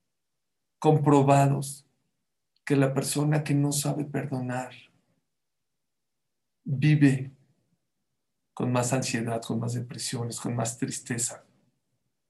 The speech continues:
Es más negativo en la vida. ¿Saben qué es perdonar para la Torah?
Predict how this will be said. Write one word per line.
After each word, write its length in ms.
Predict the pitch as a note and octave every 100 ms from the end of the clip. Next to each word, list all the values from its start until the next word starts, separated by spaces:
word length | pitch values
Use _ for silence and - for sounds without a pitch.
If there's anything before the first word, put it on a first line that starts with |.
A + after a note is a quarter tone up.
| _ _ _ _ _ _ _ _
Es 160 | - C3
más 180 | C3+ C#3
negativo 540 | C3+ B2 - C#3+ B2+
en 60 | B2
la 100 | A#2
vida. 340 | C3 - - - - - - - _ _ _ _ _ _ _ _ _ _ _ _
¿Saben 240 | - D#3
qué 80 | D#3
es 80 | D#3
perdonar 540 | D#3 C#3 C3+ C3+ C3+
para 220 | C#3 B2+
la 60 | A#2+
Torah? 380 | B2+ - C#3